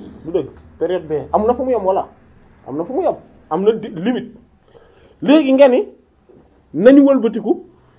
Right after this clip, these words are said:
période A, <clears throat> boo bëggee wax ne amul fu mu yem, c'est-à-dire que boobu rek sax moo ñu in-, intéressé pour, pour mu gaaw.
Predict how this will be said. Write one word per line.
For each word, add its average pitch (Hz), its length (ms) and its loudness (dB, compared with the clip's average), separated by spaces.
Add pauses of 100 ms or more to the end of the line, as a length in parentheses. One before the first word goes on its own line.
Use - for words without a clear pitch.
(360)
période 302 460 6 (1200)
A, 247 400 8 (340)
<clears throat> - 1500 -20
boo 214 260 2
bëggee 277 340 -2
wax 262 240 2
ne 240 140 -4
amul 262 260 -2
fu 254 120 -10
mu 254 120 -4
yem, 147 160 -4 (760)
c'est-à-dire 294 300 8
que 277 100 2 (400)
boobu 269 340 8
rek 269 100 2
sax 269 160 -10
moo 240 160 4
ñu 214 80 0 (180)
in-, 196 280 -4
intéressé 190 380 -6
pour, 220 280 -6
pour 226 180 -2
mu 214 100 0
gaaw. 151 240 2